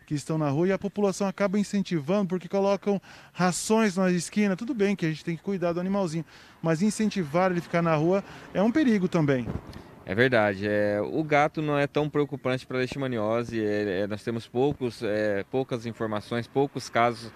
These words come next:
Speaker 2: é, de, de, de gatos com, como hospedeiro da leishmaniose. A nossa preocupação maior pra leishmaniose é o cão.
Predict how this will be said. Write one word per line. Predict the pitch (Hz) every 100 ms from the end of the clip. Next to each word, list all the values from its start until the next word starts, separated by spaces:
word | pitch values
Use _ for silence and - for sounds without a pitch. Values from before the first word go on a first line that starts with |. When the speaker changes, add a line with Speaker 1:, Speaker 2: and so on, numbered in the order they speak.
| - - - -
Speaker 2:
é, | 113 110 110 110 107 107 104 101 101 101 104
de, | 113
de, | 104 - 117
de | 104 107
gatos | 113 117 120 -
com, | 120 117 113 107 107 - -
como | 117 117
hospedeiro | 117 - 113 117
da | 113
leishmaniose. | 110 117 113 98 95
A | 104
nossa | 110 120
preocupação | 120 117 113 - 123
maior | 127 117
pra | - 127
leishmaniose | 127 - 117 113 123 127 120 - - _
é | 117 131
o |
cão. | 151 123 95